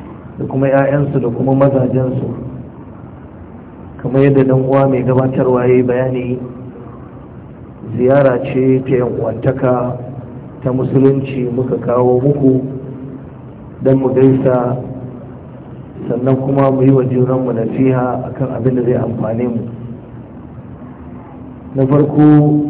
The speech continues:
ina yi wa Allah godiya, kuma ina aron bakinku, muna yi wa Allah godiya da ya ba mu lafiya, ya azurta mu, ya sa mu cikin ɗaliban ilimi. Mazajenku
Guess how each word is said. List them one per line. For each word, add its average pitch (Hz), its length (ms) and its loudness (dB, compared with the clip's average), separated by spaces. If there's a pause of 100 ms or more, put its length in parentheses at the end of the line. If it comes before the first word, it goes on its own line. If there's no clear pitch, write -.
(840)
ina 143 240 2
yi 135 80 6
wa 131 100 2
Allah 135 220 2
godiya, 135 760 2 (960)
kuma 139 220 -4
ina 143 340 2
aron 135 220 2
bakinku, 131 800 0 (520)
muna 135 220 0
yi 131 100 0
wa - 140 -2
Allah 131 240 4
godiya 117 580 2
da 127 80 -2
ya 120 100 0
ba 127 160 0
mu 123 120 -2
lafiya, 127 600 0 (1500)
ya 135 240 4
azurta 131 500 2
mu, 131 140 2
ya 131 160 6
sa 135 160 2
mu 127 160 -2
cikin 135 240 -4
ɗaliban 117 400 -2
ilimi. 110 400 -4 (1900)
Mazajenku 135 1000 4